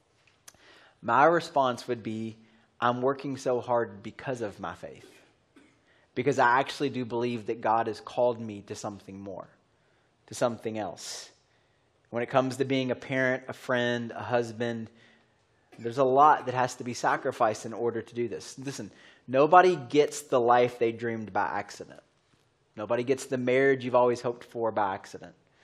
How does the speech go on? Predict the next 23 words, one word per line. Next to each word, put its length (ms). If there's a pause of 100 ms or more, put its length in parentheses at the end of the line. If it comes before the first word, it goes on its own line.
(260)
Nobody 320
becomes 400
parent 420
of 220
the 80
year 420
or 140
whatever 340
it 100
is 220
by 280
ac-, 140
it, 200
it 80
just 120
doesn't 220
happen. 560 (1040)
And 100
so 140
we 140
have 400
to 340 (300)
choose. 540